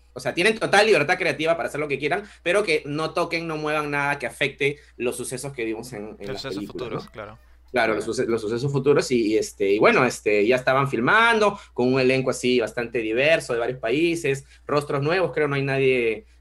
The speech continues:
Speaker 1: eh, para nada conocido, este, y se espera que al menos tengan cinco temporadas, ¿no? Así que, bueno, va a ser un, un súper suceso y yo creo que con esto Amazon ya va a tener,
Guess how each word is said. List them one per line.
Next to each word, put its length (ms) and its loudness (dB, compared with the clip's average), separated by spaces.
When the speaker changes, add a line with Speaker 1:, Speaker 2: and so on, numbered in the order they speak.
Speaker 1:
eh, 240 -8
para 180 -4
nada 240 -2
conocido, 720 0
este, 600 -6
y 80 -8
se 80 -12
espera 260 0
que 60 -4
al 80 -2
menos 180 -4
tengan 720 -4
cinco 420 -2
temporadas, 540 -2
¿no? 100 -8
Así 220 -8
que, 100 0
bueno, 240 2
va 60 0
a 40 0
ser 160 -2
un, 380 -4
un 200 6
súper 300 2
suceso 420 2
y 40 6
yo 100 2
creo 120 0
que 80 2
con 140 -2
esto 180 0
Amazon 320 -2
ya 100 0
va 60 2
a 60 -2
tener, 300 -4